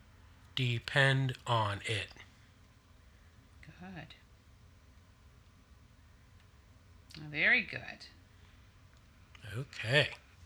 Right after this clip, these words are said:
Speaker 1: We need a good on God's good haiku from you.
Speaker 2: Ooh.
Speaker 1: <laughs>
Speaker 2: The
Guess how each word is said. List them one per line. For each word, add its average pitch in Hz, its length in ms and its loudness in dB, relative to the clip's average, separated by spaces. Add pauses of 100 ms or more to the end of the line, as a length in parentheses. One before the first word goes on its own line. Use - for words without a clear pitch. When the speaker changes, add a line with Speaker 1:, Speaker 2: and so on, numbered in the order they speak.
(720)
Speaker 1:
We 131 260 2
need 120 380 2
a 110 60 -2
good 127 480 8 (840)
on 117 220 0
God's 113 360 0
good 131 480 10 (440)
haiku 147 720 6 (300)
from 165 380 4
you. 180 420 6 (120)
Speaker 2:
Ooh. 285 680 -4 (100)
Speaker 1:
<laughs> 180 400 12 (3000)
Speaker 2:
The 156 600 2